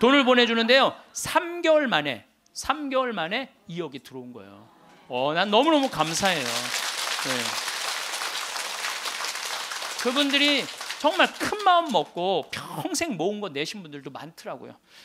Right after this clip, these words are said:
또 한 분은 저기 뭐야, 마장동에 있는 분은 그냥 오백 원짜리, 천 원짜리 다 모아 한 오백만 원을 갖고 온 거예요.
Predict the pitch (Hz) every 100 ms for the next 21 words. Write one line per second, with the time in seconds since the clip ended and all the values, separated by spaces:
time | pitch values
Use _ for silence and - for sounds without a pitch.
0 | _ 226 226 240 277 240 226 208 202 202
1 | 185 190 180 165 190 214 196 185 180 175
2 | 196 214 - - _ - 254 247 190 262
3 | 302 262 247 214 190 - 311 294 208 190
4 | - 220 294 277 170 190 165 254 262 190
5 | 120 123 - - 123 120 131